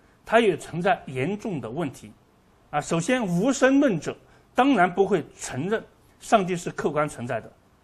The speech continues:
那么甚至对于有信仰的人来说，神命论也有令人困惑的地方。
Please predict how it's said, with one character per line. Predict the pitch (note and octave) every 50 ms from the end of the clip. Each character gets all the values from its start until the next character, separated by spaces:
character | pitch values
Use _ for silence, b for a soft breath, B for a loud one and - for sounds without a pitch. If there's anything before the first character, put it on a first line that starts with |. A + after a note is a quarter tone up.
| b b b b b b
那 | A3+ A#3 A#3
么 | A3+ A#3
甚 | A3+ - - - D#4+ C#4 A#3+
至 | G#3 - C4 A3+
对 | A3 - - - D4 B3+ G3+
于 | E3+ C#3 C#3+ D#3 F#3 F#3+ -
有 | F3+ C#3+ C#3+ C#3
信 | C#3 - - - D4+ B3+ G3
仰 | D#3+ C3+ A#2+ B2
的 | A#2+ A#2+
人 | A#2 A#2 C3+ D3
来 | D3+ D3+
说， | D3 - D#3 D#3 - - _ _ _ b b b b b b
神 | - - - E3 G3+
命 | B3 C#4+ C#4+ B3
论 | C4 B3 B3+ - - _ _ _ _ _ _
也 | - B2+ D3 F3+ G#3
有 | G3+ F3 -
令 | F3+ F#3+ A#3 G#3+ F#3
人 | C#3+ C3+ C#3+ E3+
困 | - - - A#3 F3+ D#3
惑 | - - C3
的 | A#2 A2
地 | - D#3+ C3+
方。 | B2+ - C3+ -